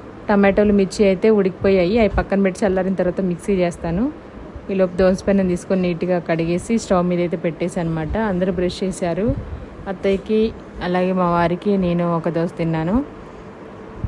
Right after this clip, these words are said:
దోశలు వేసేసుకొని మేము తిన్నాము. పిల్లలైతే ఇంకా లెగలేదనమాట. వాళ్ళు లేచిన తర్వాత వాళ్ళకి వేస్తాను, ముందే వేసి ఉంచితే మెత్తగా అయిపోతాయి కదా, అందుకే మా వరకే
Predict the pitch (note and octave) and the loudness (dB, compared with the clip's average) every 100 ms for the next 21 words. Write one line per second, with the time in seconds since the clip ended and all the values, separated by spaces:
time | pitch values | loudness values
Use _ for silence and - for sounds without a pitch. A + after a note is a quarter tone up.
0 | - - - G3+ G3+ A3 G3 G3 F#3+ F#3 | -10 -14 -6 2 2 4 4 4 4 2
1 | G3+ G3+ F3+ F3 F3 E3+ F#3 A#3 A#3 G3+ | 2 4 4 2 2 2 2 2 4 6
2 | G3+ F#3+ F#3 G3 E3+ G3 F3 E3 F#3 F3+ | 6 6 4 2 4 4 4 4 4 4
3 | F3 D#3+ D#3 F3+ B3+ - - - - - | 2 -2 -4 -4 -6 -8 -18 -16 -16 -16
4 | - - - - - - - F3+ F3 F#3 | -14 -14 -14 -16 -16 -16 -6 0 2 4
5 | F#3+ F#3+ G#3+ G3 F#3 E3+ F3+ G#3+ G3+ E3 | 2 2 0 -2 0 0 0 2 4 4
6 | E3+ E3 E3+ - E3+ E3+ F3+ F#3 F3 E3+ | 2 0 0 0 0 2 2 2 2 0
7 | E3 - F#3 F#3 E3 F3+ F3+ E3+ D#3+ D#3 | -4 -4 0 0 0 2 2 2 0 -2
8 | D#3 D#3+ A3 D4 - - - - - - | -4 -2 -2 -2 -6 -8 -10 -10 -18 -14
9 | - - - - - F#3 E3+ G3+ F#3 E3+ | -14 -14 -16 -14 -6 -4 0 4 4 6
10 | E3+ E3 | 4 2